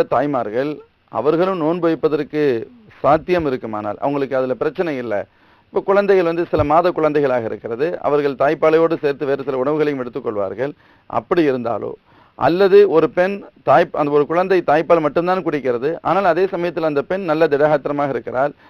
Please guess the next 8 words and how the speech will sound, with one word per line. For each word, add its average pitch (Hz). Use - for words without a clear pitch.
அவரிடத்தில் 170
பால் 165
அந்த 160
<coughs> -
குழந்தைக்கு 165
தேவையான 160
அளவு 147
கிடைக்கிறது, 139